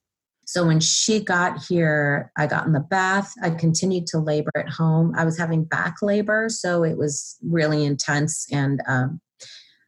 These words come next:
but I will say, having a doula,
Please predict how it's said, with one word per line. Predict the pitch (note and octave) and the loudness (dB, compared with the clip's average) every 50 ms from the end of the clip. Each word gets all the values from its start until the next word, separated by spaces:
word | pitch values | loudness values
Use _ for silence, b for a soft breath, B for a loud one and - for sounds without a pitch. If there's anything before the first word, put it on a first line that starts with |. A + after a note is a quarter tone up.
| B B - | B B -2
but | E3+ G3+ F#3 - | 0 2 2 2
I | - F#3 F#3 | 2 2 2
will | F#3 G3+ G3+ G3 | 2 2 2 2
say, | G3 - - F3 E3 E3 D#3+ D#3 D#3+ - _ _ _ _ _ _ _ _ - | 2 0 0 2 2 2 2 0 -2 -8 _ _ _ _ _ _ _ _ -6
having | - - E3+ E3+ F3 F3+ F3 E3+ | -2 0 0 2 2 2 2 4
a | D#3+ D#3 | 2 2
doula, | D3+ E3+ E3+ E3 D#3+ D#3 D3 C#3+ C#3+ C#3+ C#3+ C#3+ C#3 C#3+ C#3+ | 2 2 2 4 4 4 4 2 2 2 0 0 0 -2 -4